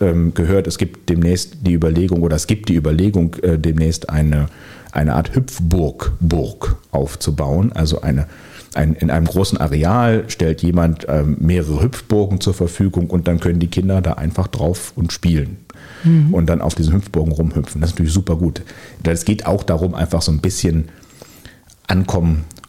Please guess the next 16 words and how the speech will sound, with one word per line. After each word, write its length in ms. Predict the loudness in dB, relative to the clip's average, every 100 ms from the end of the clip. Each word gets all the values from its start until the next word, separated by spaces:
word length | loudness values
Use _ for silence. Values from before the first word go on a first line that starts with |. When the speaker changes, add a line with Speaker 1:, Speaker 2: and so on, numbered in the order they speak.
| -4
Speaker 1:
und 160 | -4 -4 -6
vergessen, 480 | -4 -2 -2 -2 -2
was 160 | -2
ich 300 | -4 -4 -8 -12 _ _ _ _ _
gerade 300 | -6 -2 -2
erlebt 400 | -2 -2 -4 -4
habe, 200 | -4 -4
zu 120 | -2
ermöglichen. 640 | -2 0 0 -2 -4 -6 -8 -14 -20 -20 -8
Es 120 | -2
geht 200 | 0 0
aber 180 | 0 0
auch 140 | -2
ganz, 240 | 0 0
ganz 180 | 0 0
praktisch. 500 | 0 -4 -2 -4 -4